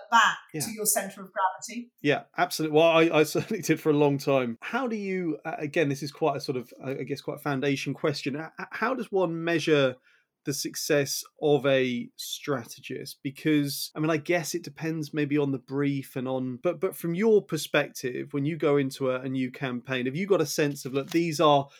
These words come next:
Speaker 2: these are really the things on which I expect to be measured"?
Speaker 1: Um, I think it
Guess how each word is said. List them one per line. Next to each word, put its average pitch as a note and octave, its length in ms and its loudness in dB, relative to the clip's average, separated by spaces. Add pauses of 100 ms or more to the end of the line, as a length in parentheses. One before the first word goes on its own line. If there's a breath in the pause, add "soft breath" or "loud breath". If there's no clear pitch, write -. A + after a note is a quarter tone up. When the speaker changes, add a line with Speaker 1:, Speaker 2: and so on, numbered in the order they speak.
(140 loud breath)
Speaker 2:
these E3 160 0
are D3 40 4 (160)
really C#3+ 200 2
the C3 100 -2
things C3 300 -2
on C3 100 -2
which C#3 220 -6
I C3 100 0
expect - 500 -10
to - 60 -20
be B2 100 -8
measured"? B2 440 -12 (420)
Speaker 1:
Um, A3 280 2 (380)
I G#3+ 120 -2
think - 340 -10
it - 80 -20